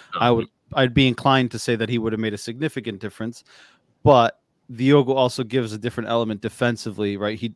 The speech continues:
Speaker 2: offensively, he was useless, but defensively, as we saw also this weekend, he at least helps defend a little bit more, and he's, he's got a little bit more,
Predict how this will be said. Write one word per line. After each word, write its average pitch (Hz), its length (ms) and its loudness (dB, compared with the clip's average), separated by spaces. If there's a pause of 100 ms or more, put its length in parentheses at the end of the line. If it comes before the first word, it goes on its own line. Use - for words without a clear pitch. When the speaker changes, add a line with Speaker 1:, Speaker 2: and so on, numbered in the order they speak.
Speaker 2:
offensively, 113 560 -4
he 104 100 -8
was 98 160 -10
useless, 107 380 -10
but 104 180 -10
defensively, 107 560 -8
as 98 160 -6
we 101 80 -10
saw 98 240 -6
also 98 220 -6
this 92 180 -14
weekend, 98 340 -10 (640)
he 120 160 -4
at 107 80 -4
least 113 220 -6
helps - 460 -4 (800)
defend 123 380 0
a 120 40 2
little 113 200 0
bit 107 100 -4
more, 110 140 -2
and 104 80 -4
he's, 101 220 -10
he's 101 180 -10
got 110 140 0
a 107 40 -2
little 104 180 -2
bit 98 180 -6
more, 104 360 -2